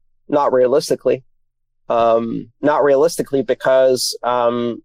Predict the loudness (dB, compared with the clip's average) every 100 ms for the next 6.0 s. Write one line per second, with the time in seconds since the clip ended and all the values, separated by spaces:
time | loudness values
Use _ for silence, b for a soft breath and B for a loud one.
0 | _ -4 0 2 2 0 2 2 2 2
1 | 2 2 0 0 0 0 -2 -2 0 -2
2 | 0 2 2 2 0 -2 -2 -4 0 0
3 | 2 0 -2 0 2 2 0 -2 -8 _
4 | 0 2 0 -2 -6 -12 b b _ -2
5 | 0 2 0 0 -2 -2 -2 0 0